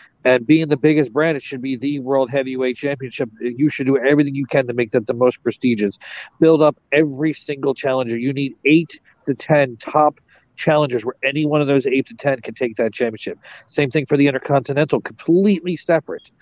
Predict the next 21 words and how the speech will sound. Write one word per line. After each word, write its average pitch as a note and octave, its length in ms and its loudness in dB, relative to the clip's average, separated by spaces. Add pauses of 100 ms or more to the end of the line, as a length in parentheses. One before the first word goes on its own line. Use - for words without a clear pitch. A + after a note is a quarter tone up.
(220)
Same C#3+ 340 -2
thing D3 200 -6
for D#3 120 0
the C#3+ 80 0
tag D3+ 320 2
team, D#3 320 -6 (220)
same C#3+ 240 -4
thing C#3 180 -4
for D3 140 0
the C#3+ 100 2
women's. A2+ 380 -2 (260)
There C3+ 80 -2
should C3+ 140 -4
be C#3 100 4
the C3 160 0
eight E3 140 4
to D#3+ 80 -10
ten D#3+ 340 -6
challengers D3 520 -4
that B2+ 140 -2
at A#2+ 180 -4